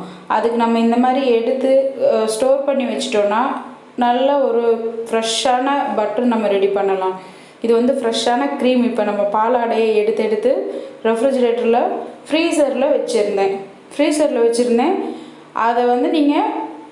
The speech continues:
செய்யறதுக்கு ஒரு ஹோல் நைட் எடுத்து வெளியில வச்சிடணும். இப்போ சாயந்தரம் செய்றீங்கன்னா காலையில எடுத்து வெளில வச்சிடணும்.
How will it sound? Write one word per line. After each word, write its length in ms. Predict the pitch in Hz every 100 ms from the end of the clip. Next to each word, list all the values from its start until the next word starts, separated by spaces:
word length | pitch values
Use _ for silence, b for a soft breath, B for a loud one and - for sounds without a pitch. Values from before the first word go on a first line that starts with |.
| - - -
செய்யறதுக்கு 720 | - 269 320 302 269 - 294 453 - - - - -
ஒரு 600 | 240 247 240 233 233 226 233 226 - - - - - - - - - -
ஹோல் 220 | 302 330
நைட் 500 | 285 277 302 277 240
எடுத்து 300 | 240 254 269
வெளியில 300 | 311 254 254 233
வச்சிடணும். 460 | - 208 190 196 196 B B
இப்போ 140 | B 240
சாயந்தரம் 500 | 240 247 294 302 294
செய்றீங்கன்னா 440 | 269 262 254 359
காலையில 480 | 302 254 262 269 262
எடுத்து 360 | 233 233 247
வெளில 180 | 254 233
வச்சிடணும். 560 | 233 226 226 220 247